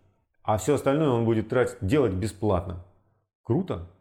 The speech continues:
Но если, опять же, у человека есть неудовлетворенность, он не может себе позволить даже, не знаю, бэушную аппаратуру купить для того, чтобы записывать подкасты,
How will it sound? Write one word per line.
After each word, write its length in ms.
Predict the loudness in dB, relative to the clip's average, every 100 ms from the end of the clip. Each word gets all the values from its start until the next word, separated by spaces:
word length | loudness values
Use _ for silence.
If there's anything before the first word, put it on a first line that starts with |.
| _ _ _ 0
Но 100 | 2
если, 320 | 2 0 -2
опять 300 | -6 -2 0
же, 80 | 0
у 20 |
человека 240 | -2 -2
есть 240 | 0 -2 0
неудовлетворенность, 840 | 0 0 0 0 2 2 0 -2
он 160 | -2 0
не 80 | 2
может 380 | 2 0 -2
себе 180 | -6 -4
позволить 560 | -2 -4 -2 -2 -2 -2 -2
даже, 240 | -2 0
не 180 | -2 -2
знаю, 220 | -2 0
бэушную 520 | 2 2 0 -4 -8
аппаратуру 460 | -6 -4 -2 -2 -4
купить 240 | -4 -4
для 140 | -4 -2
того, 160 | -2
чтобы 220 | -2 -8 -12 -16 -4
записывать 580 | 0 0 -2 -4 -6 -2
подкасты, 680 | -2 -2 0 -2 -2 -8